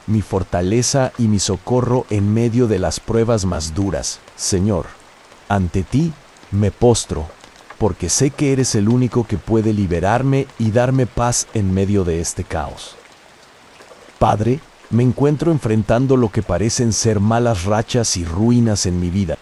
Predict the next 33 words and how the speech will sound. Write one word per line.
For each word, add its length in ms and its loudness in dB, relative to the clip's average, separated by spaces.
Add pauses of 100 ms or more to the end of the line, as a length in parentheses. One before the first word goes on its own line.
Siento 400 0
que 100 -2
los 200 0
esfuerzos 680 0
que 140 0
he 200 2
hecho 260 -2
se 220 0
han 160 2
desmoronado, 840 0 (380)
y 120 2
lo 180 2
que 140 0
alguna 460 2
vez 340 0
consideré 720 -2
seguro, 640 0 (120)
estable 580 0
y 100 2
próspero, 560 -2 (720)
ahora 320 2
parece 420 2
derrumbarse 720 2
ante 240 0
mis 220 -2
ojos. 420 -6 (160)
Las 240 0
puertas 480 0
que 180 2
antes 380 0
estaban 400 2
abiertas 540 0
ahora 420 0